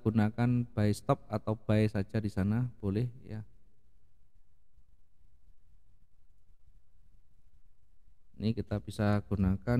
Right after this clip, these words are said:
di sana buy stop di harga dua ribu, dua puluh, dua puluh dua ribu empat delapan tiga titik empat empat. Ya,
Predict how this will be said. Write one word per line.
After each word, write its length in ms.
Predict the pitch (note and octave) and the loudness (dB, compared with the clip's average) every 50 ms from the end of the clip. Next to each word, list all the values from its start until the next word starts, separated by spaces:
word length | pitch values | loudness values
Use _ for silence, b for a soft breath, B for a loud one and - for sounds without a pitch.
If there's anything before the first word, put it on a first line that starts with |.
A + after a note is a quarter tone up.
| B2 A#2 | 8 8
di 80 | G#2+ - | 8 6
sana 320 | - G#2+ G#2+ A2 G#2+ - | 4 4 6 6 4 4
buy 200 | - G#2+ G2+ G2 G2+ | 4 4 6 6 4
stop 280 | - - - C#3+ D3 - - - - - - - - - - - - - - - - - - - | 4 2 4 4 4 4 0 -14 -16 -16 -16 -16 -16 -16 -14 -14 -14 -14 -12 -12 -12 -6 2 4
di 200 | A2+ G#2+ G#2 G2+ | 6 6 6 6
harga 600 | G2+ G2+ F#2+ G2 - - A#2 A#2+ B2 B2 A#2+ A#2+ | 6 6 4 2 2 2 6 6 8 8 6 4
dua 320 | - - A2 G#2 G#2 G2+ | 2 2 4 6 8 8
ribu, 480 | G2 G2 F#2+ - - - A2+ A2 A2 - - | 8 6 4 2 -2 -4 -2 -2 0 2 4
dua 120 | A#2 G2+ | 4 4
puluh, 160 | G2 G#2 - - - - | 4 2 0 -2 -6 0
dua 140 | - A#2 G#2+ G2 | 4 6 6 6
puluh 160 | A2 G#2+ - | 6 4 4
dua 180 | - A2 G2+ G2+ G#2 | 6 6 6 6 6
ribu 400 | G#2 - - - B2+ C#3 F#3+ - - - - - - - - - - - - - - - - - - - - - - - - - | 4 0 0 0 0 0 0 -2 -6 -14 -18 -18 -18 -18 -18 -18 -18 -18 -16 -16 -16 -16 -18 -18 -16 -16 -16 -18 -18 -18 -8 -2
empat 480 | F2+ G2 G2+ G#2 - - G#2+ G#2+ - - - - | 2 2 2 2 2 2 0 0 0 -2 -2 4
delapan 500 | G#2 G2+ G2+ G2 - G#2 G2+ G2+ G2 F#2+ - - - - - - - - | 6 6 6 6 4 6 6 8 8 6 4 0 -14 -16 -16 -14 -4 0
tiga 400 | - B2 - - A#2+ A#2+ A#2+ A#2 | 0 2 4 6 6 8 8 6
titik 400 | - - G2 - - - - - | 4 2 -4 -4 -4 -4 -4 -4
empat 320 | A2 G#2+ - - G2+ - | -4 -4 0 -2 -2 -2
empat. 320 | - G2 F2+ - - - - - - - - - | 0 -4 -4 -4 -6 -12 -12 -14 -16 -16 -16 -14
Ya, 80 | D2 | -10